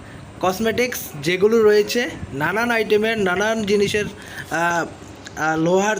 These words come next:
তৈরি এবং প্লাস্টিকের তৈরি। তাছাড়াও এখানে রয়েছে ভীষণ সুন্দর সুন্দর আন্টি। আমি সব আজকে আপনার এই ভিডিওতে তুলে ধরছি, তাই ভিডিওটি শেষ না হওয়া পর্যন্ত অব-, অবশ্যই সবাই আমার পাশে থাকবেন। প্রিয় দর্শক,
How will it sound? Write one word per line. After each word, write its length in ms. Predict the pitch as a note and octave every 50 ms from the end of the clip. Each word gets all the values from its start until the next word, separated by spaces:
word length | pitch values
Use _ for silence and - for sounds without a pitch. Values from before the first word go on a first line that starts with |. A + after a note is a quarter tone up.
| G3+ -
তৈরি 280 | G#3 G#3+ G3+ G#3 G#3
এবং 380 | G3 F3 F#3 F3 F3+ F#3+ G3 F#3+ F#3+
প্লাস্টিকের 480 | F#3+ F#3+ G3 G3+ G3+ G3+ G#3 G#3 G#3 G3+
তৈরি। 220 | - G3+ F#3+ G3 G3+
তাছাড়াও 540 | G3 F#3 F#3 F#3 G#3+ G#3+ G3+ G#3+ E4+ F4 - - - - - - - - -
এখানে 340 | - E3 F3 G#3 G#3 G3 G3
রয়েছে 480 | G3 G3 G3 F#3+ F#3+ - A3 G#3+ A3+ - - D#3+ E3
ভীষণ 260 | F#3 - - G3+ G3 - - - - - - - -
সুন্দর 260 | F#3 F#3+ F#3+ F#3 G3+
সুন্দর 340 | G3+ - G#3 G3 G3 G3+ G3 -
আন্টি। 420 | E3 F3 F3 E3+ - - G#3+ B3 E4 - - - - - - - - - - - - -
আমি 160 | D3 E3+ F3
সব 360 | - - G3 G#3+ A3+ A#3 A3+
আজকে 280 | A3+ G#3+ - - A3+ G#3+
আপনার 260 | G3 F#3+ F#3+ G3 F#3 F#3+ -
এই 160 | - F3 F3+
ভিডিওতে 420 | F3+ F#3 F#3+ F3 F#3+ F#3+ F#3+ G#3 A3+ A3 -
তুলে 200 | - A3+ G#3+ G#3+
ধরছি, 360 | E3+ E3+ D#3 - - - A2+ - - - - - - - -
তাই 120 | - G#3+ G#3
ভিডিওটি 440 | F3+ E3 G3+ G3+ A3+ A3+ F#3+ A3 G#3+
শেষ 320 | - - G#3+ G#3+ G#3+ -
না 80 | A#3 A3+
হওয়া 120 | A3+ A3+
পর্যন্ত 400 | F#3+ G#3 G#3 F#3+ G#3 G3+ F#3+ G3+
অব-, 260 | G3+ F#3 F3 F3+ F3+ -
অবশ্যই 340 | - F3 F3 F#3+ F#3+ F#3+ G3
সবাই 300 | F#3 F#3+ F3 D#3+ F3+ F3+
আমার 140 | F3 E3 D#3+ E3
পাশে 180 | E3+ E3+ -
থাকবেন। 320 | E3 D#3+ D3 A#2+ G#2+ A#2+ A2 - - - - - - - - - - - - -
প্রিয় 140 | - A3+ A#3+
দর্শক, 400 | A#3+ B3 B3 A#3+ - C4+ C4+ -